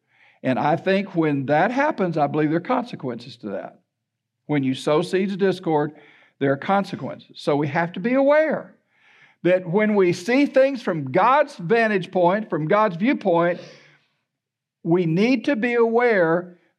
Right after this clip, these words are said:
that for, if we're asking God for wisdom, we're gonna wanna do things the way God wants them done, the way He's laid out in His Word.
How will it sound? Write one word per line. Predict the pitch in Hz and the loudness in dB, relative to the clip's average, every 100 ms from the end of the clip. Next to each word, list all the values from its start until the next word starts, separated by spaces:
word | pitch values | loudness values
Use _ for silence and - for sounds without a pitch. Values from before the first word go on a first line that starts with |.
| - | 0
that | 160 160 - _ | 0 0 -10 _
for, | 165 139 - 151 | -2 -2 -4 -4
if | 139 160 | -2 0
we're | 143 | 0
asking | - 208 233 262 254 | 2 2 0 -2 2
God | 247 240 | 2 2
for | 233 | 0
wisdom, | 214 254 240 185 156 | 2 2 2 0 -2
we're | 156 220 | 2 2
gonna | 240 277 262 | 4 2 4
wanna | 247 254 226 | 4 4 2
do | 233 233 | 0 0
things | 226 233 226 185 | 2 2 0 0
the | 190 | 2
way | 220 208 | 2 0
God | 156 196 220 214 | 2 4 4 2
wants | 190 208 208 | 2 2 2
them | 175 160 | -2 0
done, | 196 220 226 | 2 2 2
the | |
way | 185 190 185 | 2 2 2
He's | 190 147 | -2 0
laid | 175 196 196 | 2 2 2
out | 196 185 | 2 2
in | 175 | 0
His | 151 135 | -4 -4
Word. | 143 190 175 135 95 - | 0 4 4 0 -6 -16